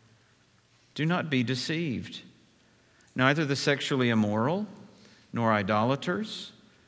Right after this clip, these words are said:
nor adulterers, nor men who practice homosexuality, nor thieves, nor the greedy, nor drunkards, nor revilers, nor swindlers will inherit the kingdom of God.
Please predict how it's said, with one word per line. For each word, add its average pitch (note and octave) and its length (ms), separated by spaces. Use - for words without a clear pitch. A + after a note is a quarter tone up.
nor A2+ 260
adulterers, D3 960
nor A#2 160
men A#2 220
who A#2+ 120
practice A2+ 540
homosexuality, A2 1120
nor G#2+ 180
thieves, B2 880
nor G#2+ 220
the G#2 120
greedy, B2 600
nor G#2 200
drunkards, B2+ 840
nor G#2 200
revilers, A#2+ 960
nor A2 160
swindlers A2+ 920
will G#2 160
inherit A2 640
the C3+ 80
kingdom F#2 420
of G2 140
God. A2 520